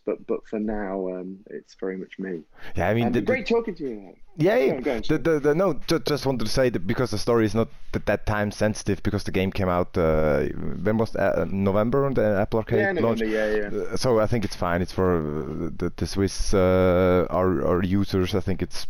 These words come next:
Speaker 2: it, it will all be, always be an interesting story because it's, it's, uh, set in place in Switzerland and there aren't many
Speaker 1: Yeah,
Speaker 2: games
Speaker 1: yeah.
Speaker 2: about Switzerland, even from Swiss studios.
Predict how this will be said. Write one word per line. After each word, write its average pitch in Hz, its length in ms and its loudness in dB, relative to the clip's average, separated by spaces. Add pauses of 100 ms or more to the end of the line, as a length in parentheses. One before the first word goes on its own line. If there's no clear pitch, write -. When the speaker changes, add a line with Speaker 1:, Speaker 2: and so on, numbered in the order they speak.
(140)
Speaker 2:
it, 90 220 -2
it 101 100 -4
will 90 140 2
all 85 140 2
be, 82 340 0
always 87 400 -2
be 92 100 0
an 87 80 2
interesting 87 460 -2
story 90 280 0
because 85 280 -4
it's, - 340 -10 (420)
it's, - 320 -8
uh, 60 280 0
set 80 240 -2
in - 60 -10
place 104 360 0
in 107 80 0
Switzerland 110 580 -2
and 92 120 0
there 82 160 2
aren't 98 220 2
many 104 180 2
Speaker 1:
Yeah, 95 60 0
Speaker 2:
games 110 400 0
Speaker 1:
yeah. - 40 0
Speaker 2:
about 113 320 0
Switzerland, 135 640 -2
even 107 240 0
from 98 360 0
Swiss 104 280 -2
studios. 120 680 -2